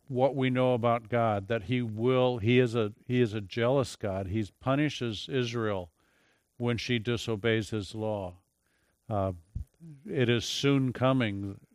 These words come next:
in, in our, uh, timeline of our story here. It is soon coming, the complete destruction of the city and the temple itself. Uh, he will bring destruction on those who disobey and, and don't follow his law.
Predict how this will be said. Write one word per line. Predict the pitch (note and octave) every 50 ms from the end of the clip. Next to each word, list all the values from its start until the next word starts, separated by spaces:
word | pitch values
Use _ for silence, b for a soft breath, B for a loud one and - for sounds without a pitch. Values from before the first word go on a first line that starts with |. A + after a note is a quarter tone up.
| _ -
in, | B2 A2 A2 A#2 -
in | - B2 A2 G#2
our, | G2+ F#2+ F#2 F#2+ - - - F3 D#3
uh, | D3 - - _ _ _
timeline | - - A#2 A#2 A2+ G#2+ G#2+ A2 A2 G#2+ G#2+
of | G#2 G#2
our | G#2 G#2 G2
story | - - - A#2 A2+ A2 A2 G#2+ G2
here. | F2+ G#2+ G2+ G#2 G#2 - b b b b b b b b b b -
It | B2+ A#2 A#2+
is | B2 -
soon | - - D3 C#3+ C3+ C3
coming, | - - B2+ C#3 C#3 C3+ B2+ A#2 G#2+ G#2 G2+
the | G#2 G2+
complete | - B2+ A2+ - - B2+ B2+ C3
destruction | - B2 A2 - - - B2+ B2 A#2+ - - - A2
of | G#2+ G#2 F#2
the | A2 G#2
city | - - - B2 A2 A2 G#2+
and | G2+ G2
the | G2+ F#2+
temple | - - A2+ G#2 - G#2+ G#2
itself. | G2 - - - A#2 G#2+ G2+ F#2 F2 - _ _ _ _ _ _ _ _ _ _ _ _ _ _ _ _ _ _
Uh, | G#2+ G2+ F#2+ F#2+ F2+ - _
he | B2 C3 C3+
will | B2 B2+ C3 C3+
bring | B2+ A#2 C3 C3+ C3+ C3+ A#2+
destruction | A2+ G#2 - - - D3 C3 - - - - A2+ G#2+ F#2+ F#2 F#2 G2 _ _
on | B2 A2+ A2 G#2+
those | G2 A#2 A2 A2 A2+ A2 -
who | - A#2
disobey | G#2+ F#2+ - A2+ G#2 - - A2 G2+ F#2 A2+ A2 G#2+ G#2 G2 F#2 F2+ F2+ F2 _ _ _
and, | A2+ G#2+ G2 G2 B2+
and | B2+ A2+ G2+ F#2+ F#2+ F2+ F2 F#2 G2+ G#2 G#2 _
don't | - A#2+ A#2 A#2+ B2 - _
follow | _ A2 G#2 G2+ G2+ G#2 G2+ G2+
his | F2 G2+ G#2 F#2 -
law. | - G#2 G2+ G2+ F#2+ F#2 F2+